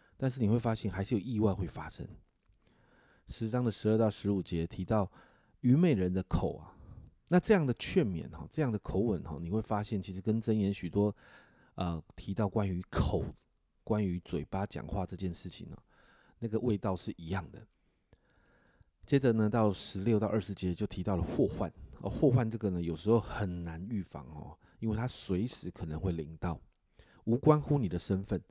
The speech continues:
你是平民百姓，你是有权贵的皇家，没有办法幸免的。因此，在这个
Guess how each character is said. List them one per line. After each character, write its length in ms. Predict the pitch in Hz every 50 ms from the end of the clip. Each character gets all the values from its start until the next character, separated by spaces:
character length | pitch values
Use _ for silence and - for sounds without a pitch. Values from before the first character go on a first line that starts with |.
| _ _ _ _ _ _ _ _ _ _
你 100 | - 85
是 100 | 107 123
平 160 | - - 98
民 160 | 98 98 101
百 160 | - 80 82
姓， 300 | 82 - - 110 101 85 - - _ _ - _ _
你 120 | - 101 95
是 160 | - - 123
有 140 | 113 92 85
权 340 | - - - 95 87 92 101
贵 140 | - 113
的 80 | 95 92
皇 280 | - - 92 80 82 92
家， 320 | - - 95 90 92 107 - _ _ _ _ _
没 140 | _ 95 95
有 60 | 104
办 180 | 87 107 101 87
法 100 | 85 78
幸 240 | - - - 104 95
免 220 | 85 76 - - -
的。 80 | - - - - _ _ _ _ _ _ _ _ _ - _ _ - - _ _ _
因 120 | 175 208
此， 220 | 214 - - 101 - - _ _ _ _ _ _ _ _ _ _ _ _ - - - _
在 180 | - - 185
这 80 | 165 -
个 80 | -